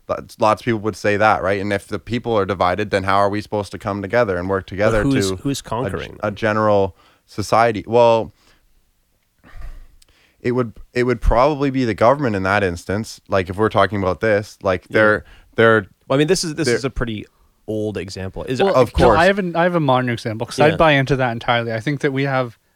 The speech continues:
Speaker 3: uh, and we, not so much, more so in the States, but prob-, partly here, and because of the example, I'll show how it's present in both. But we have the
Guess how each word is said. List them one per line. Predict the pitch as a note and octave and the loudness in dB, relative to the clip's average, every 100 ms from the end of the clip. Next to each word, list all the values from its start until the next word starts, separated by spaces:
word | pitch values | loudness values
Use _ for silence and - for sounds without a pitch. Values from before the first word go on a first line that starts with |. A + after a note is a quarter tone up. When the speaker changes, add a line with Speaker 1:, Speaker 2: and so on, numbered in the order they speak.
| _ | _
Speaker 3:
uh, | C#3+ C#3 | -2 -2
and | D#3 D#3+ F3+ C3+ | -4 -8 -14 -6
we, | E3+ G3 G3 - - C#3 | -4 -2 -4 -6 -10 -2
not | C3+ C3 | -2 -2
so | - C3 | -2 -2
much, | B2 A#2 - | 0 -4 -2
more | B2+ D3+ | -2 0
so | D#3+ | 0
in | C#3 | -2
the | B2 | -4
States, | - B2 - | -6 -6 -4
but | B2 | -2
prob-, | - D#3+ D#3 - | 2 2 2 0
partly | F#3 G3 D#3 | 0 0 -6
here, | B2+ C3 A#2+ A#2+ _ _ | -6 -4 -4 -4 _ _
and | C3+ B2 | -6 -6
because | B2 B2+ B2 | -4 -4 -4
of | A#2+ | -6
the | |
example, | A2+ - A#2+ A2+ A2+ | -6 -2 -4 -2 -4
I'll | G#2+ | -4
show | - A#2 A2+ - | -2 -2 -2 -8
how | - A2 | -6 -6
it's | - | -8
present | - A#2+ A2 A#2 | -12 -10 -8 -8
in | G#2 | -4
both. | C3 A#2 - - _ | -2 -2 -6 -20 _
But | C3 | -6
we | A#2+ C3+ B2+ _ _ | -4 -4 -6 _ _
have | - B2+ E3 D3+ C3 | -10 0 0 0 -4
the | B2 | -8